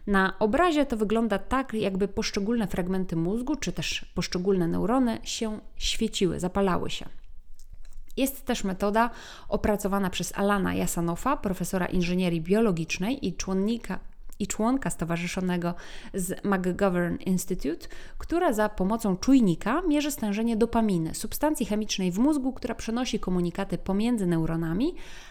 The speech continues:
i bierze udział w uczeniu się, ruchu i innych czynnościach. Podobnie jak standardowy M R I, wychwytuje zmianę magnetyczną w białku, tylko że w tej metodzie mierzy się zmiany, kiedy białko wiąże się z dopaminą, a nie z tlenem,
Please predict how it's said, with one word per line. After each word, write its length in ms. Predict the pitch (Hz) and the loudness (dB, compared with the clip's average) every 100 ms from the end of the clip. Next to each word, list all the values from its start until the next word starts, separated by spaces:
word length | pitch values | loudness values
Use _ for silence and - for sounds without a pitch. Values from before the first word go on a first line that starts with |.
| - - - - | -14 -12 -12 2
i 220 | 147 185 | 6 6
bierze 260 | 240 277 254 | 6 6 4
udział 260 | 226 226 202 | 4 4 4
w 60 | |
uczeniu 440 | - 202 226 269 285 | 0 2 2 2 2
się, 280 | 262 247 | 0 2
ruchu 300 | 202 233 - | 2 2 0
i 220 | - - 220 | -4 -2 2
innych 300 | 220 202 - | 2 0 -2
czynnościach. 720 | 175 165 - - - - - - - | -2 -2 -4 -8 -8 -8 -10 -12 -4
Podobnie 360 | 277 277 359 285 | 0 2 4 4
jak 120 | 220 | 2
standardowy 580 | - 202 190 185 170 - | -2 0 2 2 0 0
M 180 | 170 160 | 0 0
R 100 | 170 | 0
I, 160 | 285 - - - | -2 -4 -14 -6
wychwytuje 640 | 233 226 269 330 330 240 185 - - | -4 -2 0 2 2 2 -2 -8 -8
zmianę 460 | 190 202 214 262 285 | -4 -2 2 4 4
magnetyczną 800 | 269 220 190 185 226 - 220 190 | 4 2 0 -2 -4 -2 -2 0
w 60 | |
białku, 540 | 175 180 175 - 277 370 - - - - | 2 2 0 -2 -2 -2 -8 -10 -6 2
tylko 280 | 403 427 302 | 2 4 4
że 100 | 254 | 4
w 80 | - | 2
tej 160 | 262 | 2
metodzie 380 | 247 220 208 202 | 2 2 2 2
mierzy 220 | 202 185 | 0 0
się 200 | 180 180 | 0 0
zmiany, 420 | 180 190 180 165 - - | 0 0 0 0 -4 -4
kiedy 200 | - 185 | -2 0
białko 300 | 185 175 175 | 2 0 0
wiąże 260 | 175 185 180 | 0 0 0
się 140 | - | -2
z 60 | 233 | 0
dopaminą, 560 | 277 339 381 403 370 - | 0 2 2 2 0 2
a 100 | 294 | 2
nie 160 | 294 | 2
z 80 | - | 2
tlenem, 500 | 196 165 160 - | 0 0 0 -4